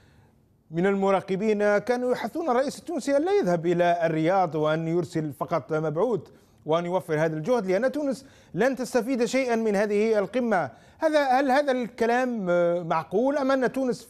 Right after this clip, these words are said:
فعلًا في حاجة لأن تحضر هذه القمة العربية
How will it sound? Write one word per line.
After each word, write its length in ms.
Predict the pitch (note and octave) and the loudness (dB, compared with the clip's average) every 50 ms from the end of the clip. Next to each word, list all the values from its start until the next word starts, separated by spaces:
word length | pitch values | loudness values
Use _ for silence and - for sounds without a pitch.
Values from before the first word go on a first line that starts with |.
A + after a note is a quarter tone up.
| - | -4
فعلًا 380 | G#3 A#3 B3+ C4 C4+ C#4+ D#4 C#4 - - - - _ _ | 0 2 2 2 2 0 -2 -4 -12 -20 -20 -20 _ _
في 120 | - D3 C#3+ | -6 -6 -4
حاجة 400 | - - F3+ F3 F#3 F3 A3 A#3 | -2 0 0 0 0 0 0 0
لأن 300 | A#3+ A#3 G#3 F#3+ D#3+ - | 2 2 0 0 0 -2
تحضر 320 | G3 D#3+ F#3 G3+ A3+ G#3 | -2 -2 -2 -2 0 0
هذه 220 | F3 F3+ F3+ F3+ F3 | 0 0 0 0 -2
القمة 500 | D#3+ - - G#3+ G#3+ G3+ G3+ G#3 A#3 A#3+ | -4 -2 -2 -2 0 0 0 0 0 0
العربية 680 | G3+ E3 F3 E3 D#3+ D#3 F3+ G3+ G3+ G3+ G#3+ G#3+ G#3 | 0 0 0 0 0 -2 -2 0 0 2 2 0 0